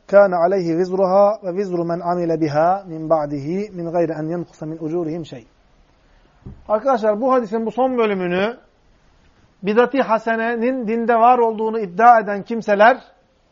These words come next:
bu yanlış görüşlerine delil olarak kullanabiliyor.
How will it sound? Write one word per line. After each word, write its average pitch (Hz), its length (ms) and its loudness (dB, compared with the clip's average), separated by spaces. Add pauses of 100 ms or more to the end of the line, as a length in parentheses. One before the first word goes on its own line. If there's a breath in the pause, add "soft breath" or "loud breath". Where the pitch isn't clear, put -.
(720)
bu 226 240 0
yanlış 247 420 4
görüşlerine 226 560 0
delil 233 200 2
olarak 226 360 2
kullanabiliyor. 220 720 0